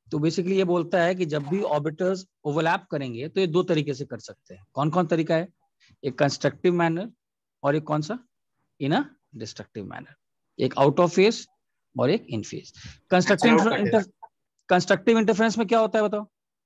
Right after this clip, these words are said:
Speaker 1: Amplitude यहाँ पर बढ़ जाता है, वो अभी दिखाएंगे। अगर यहाँ का amplitude है तो बढ़ जाता है और यहाँ तो destructive। Clear है?
Speaker 2: डिस्ट्रक्टिव में cancel out करेंगे ना दोनों वेव एक दूसरे को।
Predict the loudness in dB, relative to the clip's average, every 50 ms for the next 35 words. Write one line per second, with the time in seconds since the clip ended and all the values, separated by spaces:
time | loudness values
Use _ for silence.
0 | _ _ _ _ _ _ _ _ _ _ -20 _ _ -2 0 0 0 0 0 0
1 | 0 2 0 2 0 0 0 0 0 0 0 -2 -2 -4 -6 -6 -4 -2 -2 0
2 | -2 -2 -4 -4 -4 -4 -4 -4 -2 -4 -6 -8 -12 _ _ _ _ _ _ _
3 | _ _ _ _ _ _ _ _ _ -12 -10 -8 -6 -6 -6 -6 -6 -4 -4 -4
4 | -6 -6 -8 -8 -8 -4 -4 -4 -4 -4 -8 -10 -12 -14 -16 -18 -20 _ _ _
5 | _ -20 -20 _ _ -20 -20 -20 _ _ -8 -6 -4 -2 0 0 0 0 -2 -4
6 | -6 -8 -10 -14 -16 _ _ _ _ _ _ _ _ _ _ _ _ _ _ _
7 | 0 2 4 6 6 4 2 0 -4 -14 -20 -20 -20 -20 _ _ _ _ _ _
8 | _ _ _ _ _ _ _ _ _ _ _ _ _ _ _ _ _ _ _ _
9 | _ _ _ _ _ _ _ _ _ _ _ _ _ -8 -8 -6 -6 -10 -10 _
10 | -4 -4 -4 -2 -2 -2 -2 -2 -2 -2 -2 -2 -2 -2 -2 -2 -2 -2 -2 -2
11 | -4 -8 -10 -10 -10 -10 -10 -8 -8 -6 -6 -6 -6 -6 -8 -10 -10 -12 -16 -16
12 | -14 -14 -12 -12 -14 -16